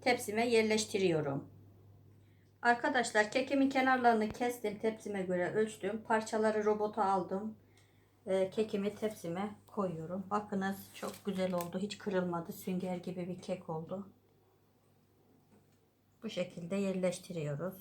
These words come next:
Kenarda biraz fazlalık var, alırız onu. Arkadaşlar, kekimizi tepsimize göre kestim ben.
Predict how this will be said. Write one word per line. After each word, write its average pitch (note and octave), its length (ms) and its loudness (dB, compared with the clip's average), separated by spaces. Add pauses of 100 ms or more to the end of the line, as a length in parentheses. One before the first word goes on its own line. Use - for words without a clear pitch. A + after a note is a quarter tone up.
(180)
Kenarda F3+ 500 -4
biraz F3 300 -4
fazlalık E3+ 500 -4
var, F3 120 -4
alırız F3 480 -8
onu. F#3 260 -8 (2250)
Arkadaşlar, A3 640 0
kekimizi A#3 540 2
tepsimize A#3 560 2
göre G#3+ 280 2
kestim G3+ 480 2
ben. G#3 240 2